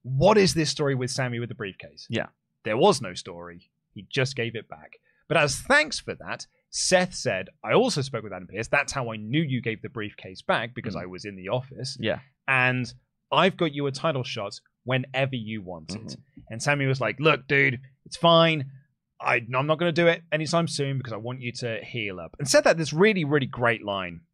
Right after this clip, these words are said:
Speaker 1: uh, where he said that no one is ever a hundred percent, but we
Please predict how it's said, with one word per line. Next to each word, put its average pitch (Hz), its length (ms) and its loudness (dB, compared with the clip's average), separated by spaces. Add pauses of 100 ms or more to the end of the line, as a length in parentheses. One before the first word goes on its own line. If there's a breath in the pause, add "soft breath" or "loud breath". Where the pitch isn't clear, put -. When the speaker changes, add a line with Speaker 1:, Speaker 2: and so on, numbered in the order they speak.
(120)
Speaker 1:
uh, 104 220 0
where 101 300 2
he 104 160 -8
said 98 360 -6
that 98 220 -4 (800 loud breath)
no 175 280 8
one 220 160 8
is 185 160 6
ever 143 240 6
a 135 80 8
hundred 135 400 0
percent, 110 480 -6
but 104 100 -8
we 110 160 -10